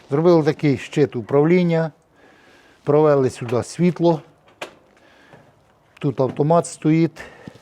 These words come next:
поставили регулятори на вентилятори і, відповідно, два вентилятори. Я не знаю, як у вас,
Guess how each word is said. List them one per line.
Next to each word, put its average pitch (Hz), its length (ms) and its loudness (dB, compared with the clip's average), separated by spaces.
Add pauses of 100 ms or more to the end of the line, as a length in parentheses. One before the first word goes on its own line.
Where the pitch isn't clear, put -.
(120)
поставили 131 600 2
регулятори 143 760 2 (120)
на 139 140 -4
вентилятори 147 800 0 (1000)
і, 185 120 4
відповідно, 156 600 2
два 135 180 2
вентилятори. 135 600 0
Я 180 120 0
не 170 120 -2
знаю, 156 280 0
як 147 200 0
у 165 40 0
вас, 175 480 0